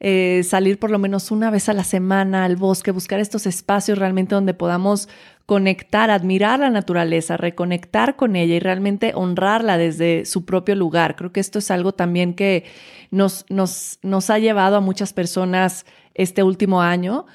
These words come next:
pero también es un gran recordatorio a poder darnos estos espacios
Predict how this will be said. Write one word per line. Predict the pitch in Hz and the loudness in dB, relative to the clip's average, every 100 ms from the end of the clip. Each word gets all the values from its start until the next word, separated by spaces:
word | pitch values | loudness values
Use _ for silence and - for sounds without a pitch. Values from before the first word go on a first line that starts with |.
| _ _ 202 | _ _ 0
pero | 202 | 0
también | 196 214 226 247 302 - - | 2 -2 0 -2 -2 -6 -4
es | 220 240 | -2 0
un | 233 | 0
gran | 226 226 | 0 0
recordatorio | 233 220 180 175 - 196 190 160 156 - | -2 -2 -2 -2 2 2 2 0 -2 -4
a | 175 | -2
poder | 185 190 190 | 0 0 2
darnos | 190 190 190 | 0 0 -4
estos | 190 - 190 | -6 -6 -6
espacios | 180 - - 175 170 175 160 160 | -6 -6 -2 -2 -2 -4 -4 -6